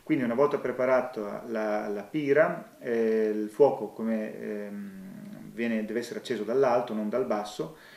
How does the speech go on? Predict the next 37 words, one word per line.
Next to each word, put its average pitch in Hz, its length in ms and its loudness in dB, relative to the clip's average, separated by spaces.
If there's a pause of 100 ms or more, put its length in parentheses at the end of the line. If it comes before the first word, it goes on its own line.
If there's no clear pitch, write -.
(180)
quindi 123 220 -6
si 110 140 -10
deve, 107 640 -2
eh, 98 60 -14
con 107 140 -12
un 104 240 -8
accendigas 104 880 -8
o - 60 -12
con 104 100 -10
dei 104 80 -6
fiammiferi, 104 600 -8 (340)
bisogna 110 480 -4
insomma 107 480 -6
appiccare 113 400 -4
il 107 60 -2
fuoco 113 260 -2
a 101 40 -14
quello 107 180 -4
che - 80 -10
è 113 40 -2
lo 131 60 0
starter 139 680 -2 (280)
e - 80 -14
far 170 160 -2
sì 135 200 -6
che - 120 -2
in 127 320 2
qualche 127 240 -2
modo 123 580 0
la, 113 420 -2
eh, 104 400 -6
la 107 100 -6
catasta - 480 -4
prenda 131 280 -2
fuoco 113 300 0
proprio 110 240 -4
dall'alto. 101 840 -4